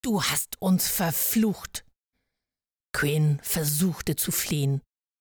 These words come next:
doch der Spalt in der Wand war verschwunden. "Du bist das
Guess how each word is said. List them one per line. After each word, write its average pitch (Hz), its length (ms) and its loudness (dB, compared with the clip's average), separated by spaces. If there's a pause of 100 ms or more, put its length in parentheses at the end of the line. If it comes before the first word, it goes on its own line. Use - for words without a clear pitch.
(160)
doch - 120 -6
der - 180 -6
Spalt 143 520 -4
in 190 180 2
der 127 240 0
Wand 131 420 -4
war 139 240 -2
verschwunden. 135 920 -2 (2250)
"Du 214 160 -2
bist 165 340 -2
das 151 240 -2